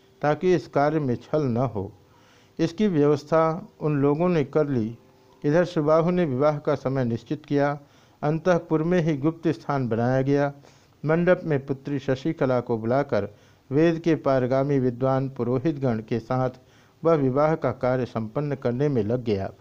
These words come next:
वर को स्नान आदि कराया गया और विवाह में पहनने के योग्य भूषण और वस्त्र दिए गए। मंडप में वेदी बनी हुई थी। वर को बुलाकर उस पर बैठाया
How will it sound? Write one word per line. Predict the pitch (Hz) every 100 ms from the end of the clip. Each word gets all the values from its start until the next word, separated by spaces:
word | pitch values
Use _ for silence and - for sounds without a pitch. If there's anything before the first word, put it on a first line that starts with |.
| - - - - - _
वर | 156 175
को | 180 165
स्नान | - 156 156 -
आदि | 139 143
कराया | 139 135 135 135
गया | 139 147 147 - - - -
और | 151
विवाह | 143 147 170 180
में | 165 135 -
पहनने | 127 143 170
के | - 131
योग्य | 113 147 147 127
भूषण | 104 127 - 147 147 143 - _ _ 160
और | 165
वस्त्र | 131 151 -
दिए | 120 117 110
गए। | 104 101 98 _ _ _ - _ -
मंडप | 143 165 175 185 175
में | 165
वेदी | 135 147 156
बनी | 135 135 156
हुई | 139 151
थी। | 151 156 160 165 - _ _ -
वर | 165 180
को | 185 165
बुलाकर | 135 151 160 156
उस | - 135
पर | - 127
बैठाया | 117 117 - 127 131 139